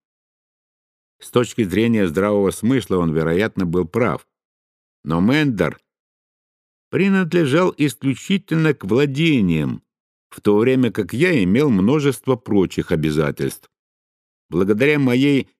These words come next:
связи с Люком я мог предложить собственный план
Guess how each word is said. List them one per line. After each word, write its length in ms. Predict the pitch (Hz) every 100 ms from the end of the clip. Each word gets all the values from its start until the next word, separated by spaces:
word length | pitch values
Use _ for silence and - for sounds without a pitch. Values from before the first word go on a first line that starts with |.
| _
связи 460 | - 101 135 127 113
с 160 | -
Люком 520 | 147 202 - 78 60 - _ _ _ _ _
я 280 | 71 113 185
мог 340 | 175 190 190
предложить 600 | - 127 110 107 117 180
собственный 720 | - - 156 - - 131 147 135
план 440 | - 147 208 175